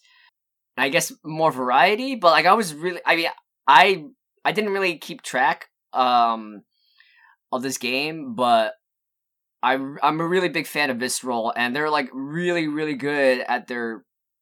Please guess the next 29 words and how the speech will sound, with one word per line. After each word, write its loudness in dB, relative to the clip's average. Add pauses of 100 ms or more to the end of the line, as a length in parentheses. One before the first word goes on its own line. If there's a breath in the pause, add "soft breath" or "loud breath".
(220)
single -8
player 0
design. -4
I -2
mean, -2 (340 soft breath)
Dead 2
Space -2
Three -2
was -2
a 2
little -4
bit -2
of -2
a -2
misnomer, -2
that -4
was -12
a -10
stumble, -6
but, 0 (640 soft breath)
um, -2
I'm -2
just -2
shocked 8
at 2
how 2
long 2
they -2
were -6